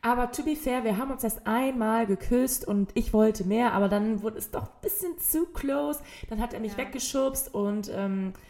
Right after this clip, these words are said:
Speaker 1: einen Baum ausgerissen. Also mach dir keine Sorgen, es ist alles total normal.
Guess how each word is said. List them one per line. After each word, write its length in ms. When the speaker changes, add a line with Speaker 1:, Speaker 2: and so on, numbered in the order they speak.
Speaker 1:
einen 100
Baum 240
ausgerissen. 680
Also 180
mach 100
dir 120
keine 200
Sorgen, 200
es 100
ist 120
alles 300
total 240
normal. 480